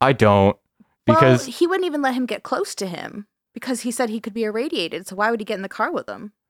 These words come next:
Speaker 1: Because he's irradiated and dying. So, like, here, here's my thought. Like, why would a man in such distress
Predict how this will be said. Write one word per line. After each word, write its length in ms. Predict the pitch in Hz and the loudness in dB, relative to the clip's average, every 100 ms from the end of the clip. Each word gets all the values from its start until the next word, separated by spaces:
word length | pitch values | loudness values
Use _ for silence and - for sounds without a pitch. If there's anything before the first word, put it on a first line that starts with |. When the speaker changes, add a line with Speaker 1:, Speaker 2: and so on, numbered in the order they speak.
| _ | _
Speaker 1:
Because 260 | 113 127 110 | 0 4 6
he's 160 | 113 | 6
irradiated 640 | 110 98 95 104 98 92 92 | 6 6 6 6 6 4 2
and 100 | 87 | 0
dying. 560 | 87 95 90 85 98 104 _ _ _ | 2 2 0 -4 -14 -18 _ _ _
So, 160 | - 143 | 4 8
like, 280 | 139 123 - | 8 4 2
here, 280 | 123 151 156 | 6 8 8
here's 260 | 175 175 | 8 8
my 220 | 131 123 | 6 4
thought. 360 | 120 113 92 90 | 4 4 6 4
Like, 180 | 104 107 | 2 4
why 180 | 123 139 | 4 6
would 160 | 160 | 6
a 60 | 165 | 6
man 380 | 110 101 104 101 | 6 6 6 4
in 180 | 98 98 | 2 0
such 420 | - 98 - - | 2 2 0 -6
distress 680 | 92 - - 113 101 98 | -8 -8 0 2 2 0